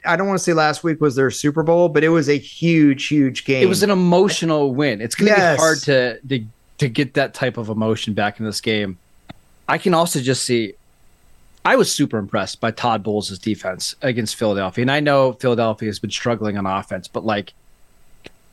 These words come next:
Speaker 2: they were so aggressive in that game. And I know that that can backfire, but Jared Goff is one of the few quarterbacks where if you can pressure him early, his game just dramatically changes.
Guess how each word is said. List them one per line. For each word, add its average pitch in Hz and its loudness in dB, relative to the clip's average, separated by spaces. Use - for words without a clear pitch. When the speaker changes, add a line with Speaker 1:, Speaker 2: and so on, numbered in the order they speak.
Speaker 2:
they 180 4
were 143 0
so - 2
aggressive 120 -4
in 131 2
that 113 0
game. 113 -2
And 127 0
I 160 4
know 170 4
that 147 0
that 139 0
can 123 -6
backfire, 120 0
but 117 -2
Jared 202 4
Goff 160 2
is 143 0
one 135 0
of 131 -2
the 117 -6
few 131 -2
quarterbacks 127 0
where 117 0
if 117 -2
you 131 0
can 175 -2
pressure 147 -2
him 123 -2
early, 131 2
his 113 -6
game 117 0
just 104 -8
dramatically 110 -2
changes. 120 -2